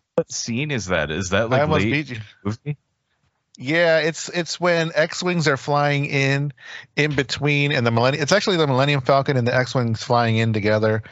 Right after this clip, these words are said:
Speaker 2: in
Speaker 1: Towards the Death
Speaker 2: between.
Speaker 1: Star.
Speaker 2: Yeah, towards the Death Star, in between all the, um, all the, the rebel ships that show up.
Speaker 1: Mm-hmm.
Speaker 2: So it's like, it's like that. It's that scene. Like, you
Speaker 1: Dang.
Speaker 2: know,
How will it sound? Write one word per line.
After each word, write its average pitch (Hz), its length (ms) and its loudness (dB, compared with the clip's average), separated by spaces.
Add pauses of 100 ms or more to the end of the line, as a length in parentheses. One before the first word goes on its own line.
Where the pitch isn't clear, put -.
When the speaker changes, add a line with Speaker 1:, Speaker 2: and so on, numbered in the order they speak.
(360)
Speaker 2:
in 147 120 2
Speaker 1:
Towards 127 140 0
the - 60 -4
Death - 60 -4
Speaker 2:
between. 123 280 2
Speaker 1:
Star. 123 160 -6 (420)
Speaker 2:
Yeah, 147 240 4
towards 156 260 2
the 127 80 0
Death 123 220 2
Star, 120 260 4
in 131 160 -2
between 127 540 -2
all 117 340 0
the, 110 280 0
um, 95 420 0 (760)
all 135 140 2
the, 113 340 0
the 107 80 -2
rebel 117 240 2
ships - 360 -2
that 143 120 0
show 151 240 0
up. 147 160 0 (400)
Speaker 1:
Mm-hmm. 80 380 -12 (140)
Speaker 2:
So - 180 -2
it's 113 160 -2
like, 104 140 -2 (100)
it's 110 180 -10
like 98 160 0
that. 82 240 -2 (420)
It's - 120 -10
that 92 160 -2
scene. 85 300 -8 (220)
Like, 101 140 -4
you 95 60 -16
Speaker 1:
Dang. 87 220 -4
Speaker 2:
know, 80 140 -4